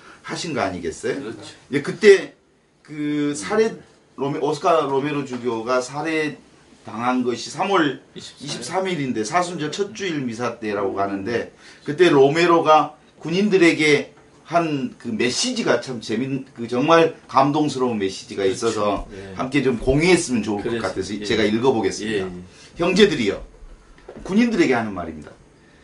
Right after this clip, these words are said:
Speaker 1: "형제들이여, 그대들도 우리와 같은 민중입니다. 그대들은 그대들을 형-,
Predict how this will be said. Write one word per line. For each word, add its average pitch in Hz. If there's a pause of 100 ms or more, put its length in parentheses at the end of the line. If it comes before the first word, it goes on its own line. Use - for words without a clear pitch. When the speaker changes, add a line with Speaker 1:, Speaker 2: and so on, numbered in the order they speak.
(180)
Speaker 1:
"형제들이여, 143 (540)
그대들도 190
우리와 147
같은 131
민중입니다. 127 (760)
그대들은 185
그대들을 175 (360)
형-, 220